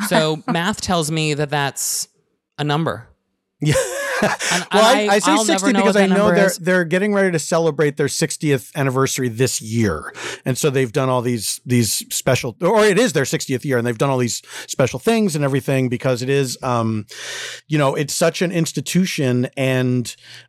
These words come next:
Speaker 3: uh, uh, i-, it's, it's a, it's unique, I think, in that I don't know if there's any other show you can say this about, that it is continued. It, it, it was on from the sixties until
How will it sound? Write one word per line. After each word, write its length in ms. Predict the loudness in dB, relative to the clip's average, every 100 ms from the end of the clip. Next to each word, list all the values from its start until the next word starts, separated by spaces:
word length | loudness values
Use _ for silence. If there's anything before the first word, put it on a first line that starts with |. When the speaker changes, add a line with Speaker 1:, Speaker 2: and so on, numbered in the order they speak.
| -4
Speaker 3:
uh, 560 | 0 2 2 2 0 -4 -4
uh, 220 | -2 -2 -2 -6
i-, 100 | -4
it's, 600 | 0 0 0 -4 -6 -10 _ -6
it's 180 | -2 0
a, 140 | 0
it's 220 | 0 -2
unique, 560 | 0 2 4 4 2 0
I 140 | -2 -2
think, 380 | 0 -2 -2 -2
in 140 | -2
that 260 | 0 0 0
I 80 | 0
don't 140 | 0
know 100 | 0
if 100 | -2
there's 200 | 0 -2
any 160 | 0 0
other 140 | 0 -2
show 720 | -2 0 2 2 2 -2 -6 -20 -20 -20 _ _ _ _ _ -8
you 240 | -2 0
can 180 | 0 0
say 300 | -2 -2 0
this 240 | 0 0 0
about, 500 | 0 0 0 -2 _ -20 -18 -16 -18 _ _ _ _ -14
that 520 | -2 2 4 2 -2 _ -20 -20 -2
it 160 | 2
is 180 | 4 2
continued. 840 | -2 0 0 0 -2 0 2 0 0
It, 240 | -2 -2
it, 220 | 0 0 -2 -2
it 120 | 0
was 180 | 0 0
on 260 | 2 2
from 160 | 2 0
the 80 | 0
sixties 560 | 0 -2 -2 0 0
until 880 | 0 -2 -2 0 2 4 4 2 -2